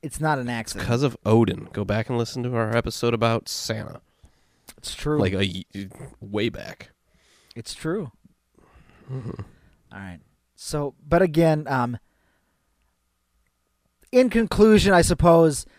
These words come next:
Speaker 1: I mean, the point is there is a massive rise in exorcisms
Speaker 2: It's a
Speaker 1: that is
Speaker 2: weird thing.
Speaker 1: happening right now. So what does that mean for the fate of the world? What does that entail? There's exorcisms, and now we, I mean,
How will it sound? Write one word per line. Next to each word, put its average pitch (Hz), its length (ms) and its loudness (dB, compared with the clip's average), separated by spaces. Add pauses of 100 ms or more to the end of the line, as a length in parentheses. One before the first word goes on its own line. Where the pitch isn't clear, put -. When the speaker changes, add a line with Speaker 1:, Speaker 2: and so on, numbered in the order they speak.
(120)
Speaker 1:
I - 20 -8
mean, 175 160 -2
the 175 80 0
point 220 340 2
is 160 340 2 (260)
there 170 200 2
is 160 120 2
a 180 80 4
massive 165 680 2
rise 143 680 4
in 147 180 -4
exorcisms 117 880 -6 (400)
Speaker 2:
It's - 80 -20
a - 40 -6
Speaker 1:
that 151 40 0
is 156 40 2
Speaker 2:
weird - 100 2
thing. 147 60 4
Speaker 1:
happening 160 360 8 (120)
right 147 260 2
now. 127 260 -2
So 147 220 -2
what 143 300 2
does 170 180 -2
that 165 180 6
mean 147 480 -2 (400)
for 156 100 -2
the 135 100 -2
fate 143 260 0
of 131 80 -8
the 131 80 -2
world? 113 440 -6 (200)
What 156 240 0
does 165 180 -2
that 165 180 4
entail? 156 540 4 (320)
There's 160 240 -4
exorcisms, 170 680 0
and 160 140 -2
now 160 240 4
we, 156 400 0 (920)
I 151 80 -8
mean, 143 340 -4